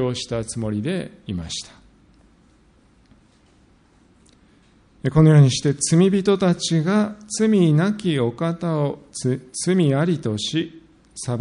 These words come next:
く姿。そこにもイザヤ書の預言が思い起こされます。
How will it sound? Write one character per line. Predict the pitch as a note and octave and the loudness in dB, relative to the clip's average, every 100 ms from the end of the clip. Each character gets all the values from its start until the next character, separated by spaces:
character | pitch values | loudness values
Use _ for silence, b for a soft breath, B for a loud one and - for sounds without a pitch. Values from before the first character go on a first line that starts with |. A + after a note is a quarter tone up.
| E3 | -4
く | - C3 G#2+ | -4 -8 -6
姿。 | - D3 C#3 A2 - - _ _ _ _ _ _ b b b b b b b b b b b _ _ - B2 | -8 -6 -6 -6 -10 -20 _ _ _ _ _ _ b b b b b b b b b b b _ _ -12 -8
そ | C3 | -4
こ | C3 | -2
に | B2+ | 0
も | A#2 A2 - - | -2 -4 -10 -10
イ | C3 | -6
ザ | B2 | -2
ヤ | B2+ B2 | -2 -2
書 | - A#2 | -4 -4
の | C3+ F#3+ - - - | -2 -2 -4 -12 -8
預 | A#2+ A2+ | -6 -4
言 | A#2 A2 G#2+ A2 | -4 -4 -4 -4
が | D3 F3+ - - _ _ - | -2 -4 -6 -20 _ _ -8
思 | A2+ G#2+ | -6 -4
い | |
起 | G#2 G2+ | -6 -8
こ | A2 | -10
さ | - A2 | -10 -8
れ | A2 | -6
ま | A2 A#2 | -6 -6
す。 | - - - - | -6 -8 -14 -20